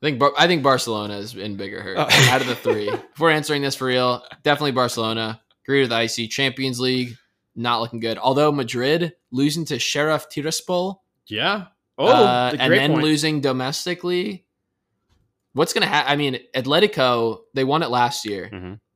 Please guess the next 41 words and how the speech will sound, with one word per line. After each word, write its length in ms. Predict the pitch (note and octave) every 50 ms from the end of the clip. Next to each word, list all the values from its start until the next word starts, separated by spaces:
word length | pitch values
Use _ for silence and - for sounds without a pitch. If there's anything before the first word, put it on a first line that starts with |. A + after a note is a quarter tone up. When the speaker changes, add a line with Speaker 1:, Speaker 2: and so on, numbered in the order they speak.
| _ _ _ _ _ _ -
Speaker 1:
I, 140 | A#2+ B2+ C3+
we 140 | C3+ C#3+
need 140 | D3+ D3+ C#3+
to 80 | - C#3+
look 220 | C3+ C3+ C3 -
up 140 | D3 B2+ A2+
when 100 | A#2 A#2
the 80 | A#2 A2+
last 380 | A2 A2 A2+ A#2 A#2+ - -
time 200 | - A#2+ A#2 A2+
is 120 | A#2 A2+ A2
they 100 | A2 G#2+
won 160 | A2 A2+ A2
it 140 | G2+ - -
two 560 | - - D3+ D3 C#3+ C#3+ C#3 C#3 C3+ A#2+ -
seasons 400 | - - - D3 C3+ A#2+ B2 A2+
in 80 | A#2 A#2+
a 80 | A2
row. 360 | G#2+ G#2+ A2 G#2+ F#2 F2+ - _ _
It 100 | A#2 A#2+
has 220 | B2 B2+ C3 - -
to 60 | A#2
be 100 | A#2 A2
at 80 | G2+
least, 520 | G2+ A#2 B2+ B2 A#2 - - - - - _ _
you 100 | - G#2+
know, 200 | G#2 G2+ F#2+ G#2 - _ _ _ _
beyond 360 | - A2+ A2 A2 A2 A2 G#2+
ten 180 | - - G#2 G#2+
years 220 | G#2 G#2 G2 G2+ -
from 160 | - G2 G2+
now 260 | G2 A#2 A#2 - C3 _ _ _
Speaker 2:
Are 160 | - G#2 G#2+
we 540 | G#2+ A2+ A#2 B2 C3+ C#3 C#3 C#3+ D3+ D3+ -
Speaker 1:
or 80 | - -
in 60 | -
the 60 | -
past. 340 | - - - - - - - _ _ -
Speaker 2:
gonna 180 | C3+ B2 A#2+
start 500 | A#2 - - - A2+ G#2+ G#2 G#2+ A2 - _
a 760 | A2 G#2+ G#2+ G#2 G2+ G2+ G2 G2 G2 G2 F#2+ F#2+ F#2+ F#2 -